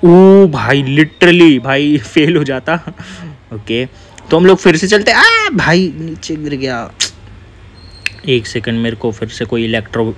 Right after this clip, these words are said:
मिल जाए। हाँ, finally भाई। अच्छा हुआ ये जगह जगह पे है, नहीं तो फिर मेरी वाट लग जाती अभी। <laughs> ओके, तो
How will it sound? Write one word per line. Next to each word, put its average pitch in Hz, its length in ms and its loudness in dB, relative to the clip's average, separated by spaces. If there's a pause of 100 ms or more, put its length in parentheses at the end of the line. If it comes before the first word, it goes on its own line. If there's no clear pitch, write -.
मिल 117 160 -6
जाए। 113 240 -4
हाँ, 101 440 -8
finally 104 360 -6
भाई। 104 240 -8 (520)
अच्छा 139 240 2
हुआ 170 180 6
ये 196 140 6
जगह 170 260 0
जगह 165 220 0
पे 151 160 -2
है, 175 80 0
नहीं 165 140 -6
तो 160 100 -4
फिर 175 100 0
मेरी 170 180 -2
वाट 151 280 0
लग 135 140 -6
जाती 127 280 -8
अभी। 160 240 -2
<laughs> 131 1160 -10
ओके, 117 320 -4
तो 110 680 -6